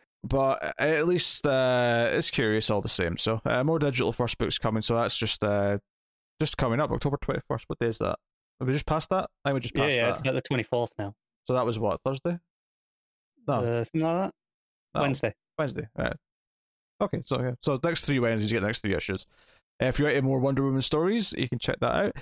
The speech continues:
Speaker 1: Uh, next up, uh, this is an interesting one here, although maybe not exciting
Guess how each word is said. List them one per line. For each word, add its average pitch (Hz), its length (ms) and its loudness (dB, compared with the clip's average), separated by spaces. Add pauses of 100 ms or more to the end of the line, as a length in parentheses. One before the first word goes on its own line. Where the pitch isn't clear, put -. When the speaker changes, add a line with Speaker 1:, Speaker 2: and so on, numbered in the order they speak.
(440)
Speaker 1:
Uh, 160 440 2
next 170 640 0 (280)
up, 170 380 0 (420)
uh, 151 260 2
this 254 140 2
is 254 60 2
an 160 160 2
interesting 123 760 0 (120)
one 110 380 2
here, 113 260 2
although 151 320 4
maybe 156 220 4
not 131 200 2
exciting 135 720 2